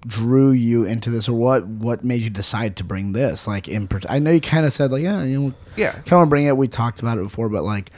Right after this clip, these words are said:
Speaker 1: why did this book stand out? Be-, I mean, it's pretty different than some of the stuff you've brought already.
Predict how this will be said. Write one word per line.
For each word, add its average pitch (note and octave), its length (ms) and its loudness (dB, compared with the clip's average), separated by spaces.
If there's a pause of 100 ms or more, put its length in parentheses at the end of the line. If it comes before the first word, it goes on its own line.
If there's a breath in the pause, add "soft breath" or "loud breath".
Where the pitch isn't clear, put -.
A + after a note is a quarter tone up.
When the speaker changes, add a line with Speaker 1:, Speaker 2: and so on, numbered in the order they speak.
(320 soft breath)
Speaker 1:
why B2 520 4
did G#2+ 320 -4
this A#2+ 300 0
book G2+ 340 -4
stand G#2+ 480 -4
out? F#2+ 260 -4
Be-, C#2 280 -10 (100)
I G#2 60 -4
mean, G#2 360 -4
it's - 220 -10
pretty E3+ 220 2
different B2+ 320 -2
than G2 40 -8
some A#2 140 -4
of A2 60 -2
the F#2+ 60 -6
stuff - 260 -6
you've G2 160 -12
brought E2 260 -4
already. C3+ 640 0